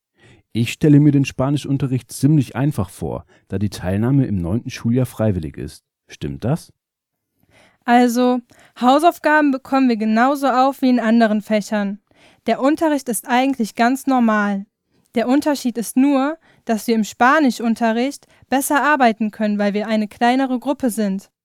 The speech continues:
Speaker 2: Trotzdem müssen wir natürlich auch zu Hause lernen.
Speaker 1: Okay, die letzte Frage. Denkst du, dass du mit deinen drei Fremdsprachen einen Vorteil bei der Arbeitssuche hättest?
Speaker 2: Ich habe zwar noch keine Ahnung, was ich einmal werden möchte,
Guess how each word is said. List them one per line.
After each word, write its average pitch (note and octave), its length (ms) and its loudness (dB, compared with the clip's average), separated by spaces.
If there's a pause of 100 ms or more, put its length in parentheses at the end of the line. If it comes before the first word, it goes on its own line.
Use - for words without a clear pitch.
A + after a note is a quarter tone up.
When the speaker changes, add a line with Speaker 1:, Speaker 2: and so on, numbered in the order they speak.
(480)
Speaker 2:
Trotzdem C4 500 0
müssen C4 320 2
wir A#3 80 2
natürlich A3+ 560 0
auch A#3 160 0
zu A#3+ 180 -2
Hause A#3 280 4
lernen. G3+ 540 -2 (1400)
Speaker 1:
Okay, A#2 340 0
die F2+ 160 -6
letzte A#2 380 -2
Frage. D2 500 -12 (640)
Denkst B2+ 260 0
du, D#3 80 -6
dass B2 180 0
du - 80 -4
mit G#2+ 180 0
deinen G2+ 220 2
drei E2 160 -4
Fremdsprachen G2 720 -6
einen E2 160 -8
Vorteil C3+ 420 -4
bei C#3 120 -2
der C3+ 100 -2
Arbeitssuche C#3 560 -4
hättest? C#3+ 480 -4 (2000)
Speaker 2:
Ich A#3 180 -6
habe B3 240 0
zwar A#3+ 220 2
noch A3 180 0
keine D4 400 0
Ahnung, C4+ 400 0
was A3+ 140 -2
ich - 120 -10
einmal A3 280 0
werden B3+ 340 2
möchte, B3 500 -2